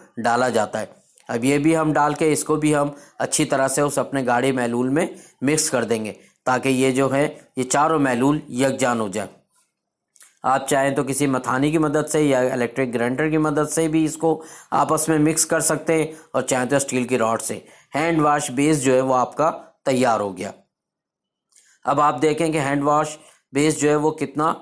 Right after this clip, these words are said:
मोटा है, लेकिन ये अगर बहुत ज़्यादा मोटा होगा तो ये काम नहीं करेगा। उसके बाद हम इसमें दो लीटर आरओ पानी या साफ़ पानी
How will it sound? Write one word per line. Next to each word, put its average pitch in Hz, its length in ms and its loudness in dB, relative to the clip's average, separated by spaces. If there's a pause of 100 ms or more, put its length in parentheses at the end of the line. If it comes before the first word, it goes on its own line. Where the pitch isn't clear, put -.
(120)
मोटा 131 260 2
है, 127 80 2
लेकिन 127 320 -2
ये 143 120 2
अगर 135 240 0
बहुत 131 260 -2
ज़्यादा 139 300 0
मोटा 131 300 -2
होगा 131 320 0 (380)
तो 135 100 0
ये 139 240 2 (360)
काम 135 180 2
नहीं 131 160 0
करेगा। 110 340 -2
उसके 165 240 0
बाद 151 240 2
हम 147 140 0
इसमें 143 380 -2
दो 165 180 2
लीटर 143 360 0 (480)
आरओ 143 280 4
पानी 160 420 0
या 139 140 0
साफ़ 151 360 0
पानी 131 260 0